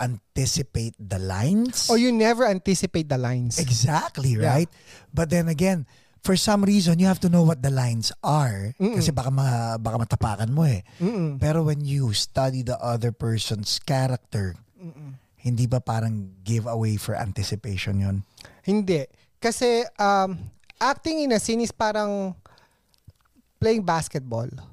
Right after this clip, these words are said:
Speaker 2: You, you know the rules, you know what's gonna happen next, you know what's not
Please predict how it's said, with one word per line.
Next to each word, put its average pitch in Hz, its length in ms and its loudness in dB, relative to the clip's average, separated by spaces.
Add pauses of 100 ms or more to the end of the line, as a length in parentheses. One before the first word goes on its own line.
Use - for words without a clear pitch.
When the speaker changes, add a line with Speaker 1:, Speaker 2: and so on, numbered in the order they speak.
(300)
Speaker 2:
You, 190 120 2
you 220 200 4
know 262 120 4
the 180 180 2
rules, 175 460 0
you 196 60 2
know 190 100 4
what's 175 160 0
gonna 175 220 -2
happen 160 360 -2
next, 175 240 -2
you 170 60 0
know 165 120 2
what's 160 300 -2
not 156 200 -2